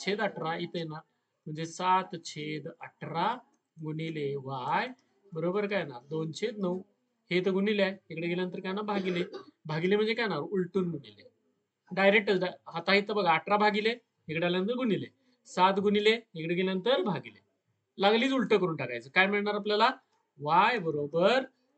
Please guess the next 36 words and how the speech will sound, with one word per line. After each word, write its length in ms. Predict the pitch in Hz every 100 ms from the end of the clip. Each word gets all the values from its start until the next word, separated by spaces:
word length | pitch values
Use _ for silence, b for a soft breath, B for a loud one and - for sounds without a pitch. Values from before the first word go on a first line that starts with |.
| _
दोन 420 | 156 175 208 208 196
छेद 420 | - 165 156 143
नऊ 380 | 147 180 240 277 - _ _ -
गुणिले 560 | 160 175 170 160 190 247 285 - - _ -
अठरा 480 | 147 - 170 202 175 -
छेद 360 | 143 165 214
सात. 380 | 247 - 226 196 - _ _ _ -
आता 140 | 165
कुठं 160 | 180 190
काय 120 | 185
भाग 200 | 180 185
बसतोय 280 | 185 185 190
का 100 | 185
बघा, 240 | 185 190 202 -
बसतोय. 340 | 214 202 190 196 _ _ _ _ -
नऊ 220 | 165 180
एके 320 | - 165 170
नऊ, 300 | 165 180 247 269 _ - 165
नऊ 280 | 160 175
दुनी 300 | 165 147 147
अठरा. 400 | 226 247 185 185 196 _ _ _ -
आता 180 | 151
बघा 200 | 180 180
काय 160 | 180 185
होणार, 260 | 180 190 202 -
वाय 240 | 165 185
बरोबर 420 | 165 156 160 185 240 - _ _ _ -
दोन 260 | 170 190 190
गुणिले 340 | 165 165 185
दोन, 300 | 196 170 160
चार. 360 | 156 - 180 170 - _ _ _
आणि 180 | 143 151
काय 120 | 170
ना, 120 | 170 190
सात 320 | 165 147 143
एके 260 | 113 208